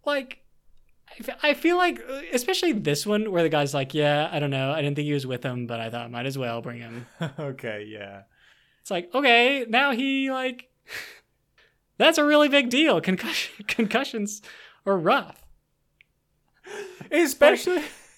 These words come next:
Speaker 1: <laughs> sure, may-, maybe there's, like, less awareness of how bad concussions are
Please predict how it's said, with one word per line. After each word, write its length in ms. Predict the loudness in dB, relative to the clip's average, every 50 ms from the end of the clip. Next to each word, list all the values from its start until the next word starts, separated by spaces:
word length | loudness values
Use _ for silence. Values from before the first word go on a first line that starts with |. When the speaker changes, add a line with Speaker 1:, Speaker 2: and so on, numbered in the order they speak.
| _ _ _ _ _ _ -14
Speaker 1:
<laughs> 840 | -12 -12 -12 -12 -14 -16 -18 -18 -16 -16 -16 -16 -18 -20 -20 -16 -12
sure, 280 | -6 -2 2 2 4 4
may-, 180 | 4 4 2 2 -4 -14 -18 -20 _ _ _ _ _ _ _ _ _ _ -2
maybe 260 | 2 4 4 6 6
there's, 240 | 4 2 2 2 2
like, 240 | 2 2 2 0 0
less 280 | 2 2 2 2 2
awareness 540 | 0 0 2 2 2 2 2 0 0 -2 -2
of 100 | -4 -4
how 140 | -2 -2 -2
bad 260 | 0 0 0 -2 -2 -2
concussions 540 | -4 -6 -4 -4 -6 -4 -4 -4 -4 -4 -4
are 320 | -4 -4 -4 -4 -6 -8